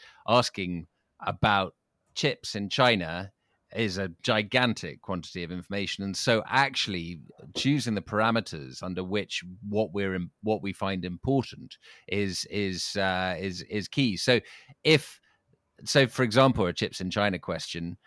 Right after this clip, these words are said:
how many would the, would the, would your client have to fill in a fairly lengthy questionnaire as to exactly what they're interested in in chips in China? How are you getting that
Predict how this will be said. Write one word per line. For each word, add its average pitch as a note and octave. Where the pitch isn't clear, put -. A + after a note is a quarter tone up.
how C#3+
many B2+
would B2
the, B2+
would A2+
the, A#2
would A2+
your A#2
client B2
have A2
to A2
fill A#2
in G#2
a F#2+
fairly A2
lengthy G2+
questionnaire G2+
as F2+
to G2
exactly G2
what F#2+
they're G2+
interested F#2
in D#2
in C#2+
chips -
in E2
China? E2
How A#2
are B2
you A#2
getting G#2
that F#2